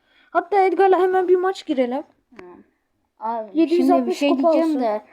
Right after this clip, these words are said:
Speaker 2: Kameranlık değiştirebiliyor muyuz ya? Abi, video durdurup değiştirsek.
Speaker 1: Ne?
Speaker 2: Kameranlık elime aldı.
Speaker 1: Ben mi olayım?
Speaker 2: Evet, elim ağrıdı.
Speaker 1: Arkadaşlar, o zaman biz bir videoyu durduralım. Bir maç oynayıp gelelim.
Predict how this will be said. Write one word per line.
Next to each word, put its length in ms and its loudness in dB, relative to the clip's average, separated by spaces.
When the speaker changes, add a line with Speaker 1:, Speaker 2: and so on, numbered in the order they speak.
Speaker 2:
Kameranlık 720 -4
değiştirebiliyor 680 -8
muyuz 360 -12
ya? 160 -20
Abi, 280 -20
video 280 -12
durdurup 440 -18
değiştirsek. 560 -20
Speaker 1:
Ne? 380 -12
Speaker 2:
Kameranlık 840 -20
elime 220 -20
aldı. 280 -20
Speaker 1:
Ben 160 -10
mi 100 -10
olayım? 380 -16
Speaker 2:
Evet, 400 -20
elim 280 -2
ağrıdı. 280 0
Speaker 1:
Arkadaşlar, 520 0
o 100 0
zaman 300 -2
biz 260 -8
bir 220 0
videoyu 480 0
durduralım. 500 0
Bir 120 -2
maç 240 -4
oynayıp 380 -8
gelelim. 400 0